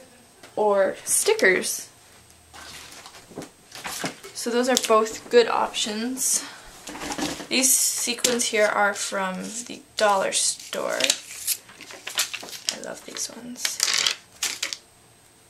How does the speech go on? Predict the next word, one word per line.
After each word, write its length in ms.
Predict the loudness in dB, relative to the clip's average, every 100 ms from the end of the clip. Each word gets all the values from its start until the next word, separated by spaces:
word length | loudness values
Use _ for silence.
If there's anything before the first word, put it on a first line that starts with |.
| -14 -14 -14 _ -20 _ _ _ _ -20 -20 _ -20 -20 _ _ _ -20 -12
And 580 | -8 -6 -8 -8 -10 -14